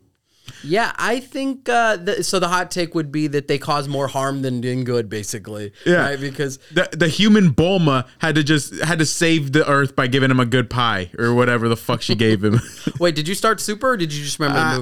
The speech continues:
Speaker 1: movie?
Speaker 2: I, I just saw the Beerus part, the first little Beerus part.
Speaker 1: Oh, okay. Yeah, they ba-, he basically came down to Earth looking for the mighty Super Saiyan 'cause he had, like, some dream.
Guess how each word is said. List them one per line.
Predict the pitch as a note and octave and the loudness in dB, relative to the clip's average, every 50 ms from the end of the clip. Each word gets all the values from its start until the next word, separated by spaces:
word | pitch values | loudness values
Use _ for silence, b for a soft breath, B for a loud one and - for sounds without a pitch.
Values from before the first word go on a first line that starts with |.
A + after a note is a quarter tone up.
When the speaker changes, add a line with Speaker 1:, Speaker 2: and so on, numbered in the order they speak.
| - C#3 | -2 -2
Speaker 1:
movie? | D#3 E3+ E3 | -2 0 0
Speaker 2:
I, | D#3 | -2
I | D#3+ | 0
just | D3 D#3+ - | 0 0 0
saw | - D#3+ C#3 | 0 0 0
the | B2+ | 0
Beerus | G#2+ A#2 A#2 A2+ A2 G#2+ - - | 2 2 2 2 2 0 -2 -2
part, | G2+ G2 F#2+ - | -4 -4 -4 -4
the | G#2+ | -4
first | - - A#2+ A2 G2+ | -2 -2 -2 -2 0
little | A2 G#2+ G2+ | 0 -2 0
Beerus | E2+ F2 G2 F#2+ F#2+ F#2 - - | 0 0 2 2 2 0 -2 -4
part. | - E2+ E2+ E2 - | -4 -4 -4 -2 -2
Speaker 1:
Oh, | C3+ B2 B2+ B2+ | -2 -2 -2 -2
okay. | B2+ B2 - A2+ G2+ G2+ F#2+ b b b b b b | -2 -2 -4 -6 -6 -6 -8 b b b b b b
Yeah, | D3 E3+ F3+ E3 | -2 0 0 0
they | D3 D#3 | 0 0
ba-, | D#3 D#3+ F3 F3 | 0 0 0 0
he | E3 D#3 F3+ | 0 -2 -2
basically | E3 D#3 F#3 G3 F#3 - F3 - F3+ F3+ E3 | 0 0 0 0 0 -2 -2 0 0 0 0
came | - - - D#3 E3 E3 | 0 -2 0 0 2 2
down | D#3+ F3 F3+ G3 | 2 2 2 2
to | G#3 - | 0 0
Earth | - D3+ D#3 D#3 - D3+ | 2 2 0 0 0 0
looking | D#3+ D#3 - D#3+ D#3 | 0 0 2 0 0
for | - - D#3 | 0 0 0
the | C#3+ C3 | 2 2
mighty | C3 C3+ C3+ C#3 C#3+ C#3 | 2 2 2 0 0 -2
Super | B2+ - D3+ C#3 C#3 C#3 | -2 -2 -4 -2 -2 -2
Saiyan | - - C#3+ C3+ C#3 C3+ | -2 0 0 0 0 0
'cause | - C#3 | -2 -2
he | B2 C3 | 0 0
had, | B2+ B2 A#2+ | 0 0 0
like, | B2+ A#2 | -2 -4
some | - - D3 C3 A#2+ | -2 -2 -2 -2 -2
dream. | A2+ A2+ A2+ A2 A2 G2+ F2+ F2+ F2+ | -2 -4 -4 -2 -4 -4 -6 -8 -12